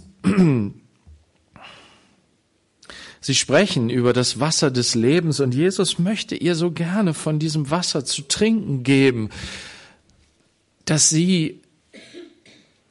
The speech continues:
ja, ihn als den Erlöser erkennt und durch den Glauben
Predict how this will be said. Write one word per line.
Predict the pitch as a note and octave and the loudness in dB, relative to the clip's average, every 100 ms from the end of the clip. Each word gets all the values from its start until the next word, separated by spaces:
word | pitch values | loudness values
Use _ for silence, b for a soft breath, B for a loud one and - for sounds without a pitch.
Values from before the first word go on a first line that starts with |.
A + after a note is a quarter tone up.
| _ _ _ | _ _ _
ja, | D3+ F#3 D3 B2+ - | -6 -2 -2 -4 -2
ihn | F#3+ A3 G3+ A#2+ G2 - _ _ _ _ _ | 2 4 2 0 -4 -10 _ _ _ _ _
als | C#3 D#3 - | -2 0 -2
den | - D#3 D#3 | 0 0 0
Erlöser | D3 C#3+ C#3+ E3+ G3 F#3 E3 | 2 4 4 4 2 0 -2
erkennt | - C3+ - E3+ F3 E3 G2+ - - _ b b b b b b b b b | -4 -6 -2 0 2 0 -2 -8 -18 _ b b b b b b b b b
und | D3 | -2
durch | E3 D#3 | 0 0
den | E3+ D3+ | 0 0
Glauben | C3+ D#3 E3 G#3+ F#3 C#3+ A2+ A2+ | 0 2 4 4 4 0 -4 -6